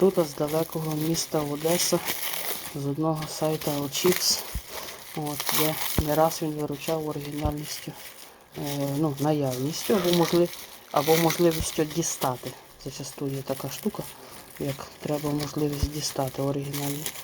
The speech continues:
е, електронні компоненти. Ну, там багато всього різного, як я казав, є. Але ми зараз говоримо за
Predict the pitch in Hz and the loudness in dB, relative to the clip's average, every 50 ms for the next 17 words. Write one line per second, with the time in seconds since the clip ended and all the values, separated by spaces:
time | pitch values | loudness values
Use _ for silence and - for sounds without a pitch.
0 | - - - - - - - - - - - 147 143 143 147 147 147 147 156 - | -14 -14 -14 -12 -12 -12 -12 -10 -8 -6 -4 -2 -2 -2 -2 -2 -4 -4 -4 -2
1 | 170 165 165 160 - - 175 170 165 165 170 170 - 196 185 185 - 214 220 226 | -2 -2 0 -2 0 0 2 4 4 4 4 4 4 4 4 4 4 4 4 6
2 | 226 220 214 - - 185 - - - - - - - - - - - - - - | 6 6 4 4 0 -2 -4 -6 -10 -10 -10 -10 -10 -12 -12 -12 -12 -12 -14 -16
3 | - - - - - - - - - 254 269 196 165 160 - - - - - - | -16 -16 -16 -16 -16 -16 -10 -4 2 4 4 4 4 2 -4 -8 -8 -6 -6 -4
4 | - 156 151 156 190 233 277 302 277 - 220 - - - 208 202 202 202 196 185 | -4 -4 -4 -2 -2 0 0 -2 -2 -2 -4 -4 -2 0 2 4 6 6 6 4
5 | 185 190 185 180 170 - - 175 - - 175 170 175 170 170 170 175 175 170 - | 4 4 4 4 2 2 -2 -2 0 0 0 2 0 0 0 0 0 -2 -2 -4
6 | - - - - - - - - - - - - - - - - - - - - | -8 -14 -16 -18 -20 -20 -18 -18 -16 -16 -16 -16 -18 -18 -16 -16 -14 -10 -6 -4
7 | - 156 160 165 180 185 175 170 170 160 156 151 - 156 156 160 160 160 151 147 | -4 -2 2 4 4 4 4 4 2 2 0 0 -2 -4 -2 -2 -2 -2 -2 -4
8 | 143 139 143 156 | -4 -2 -2 -2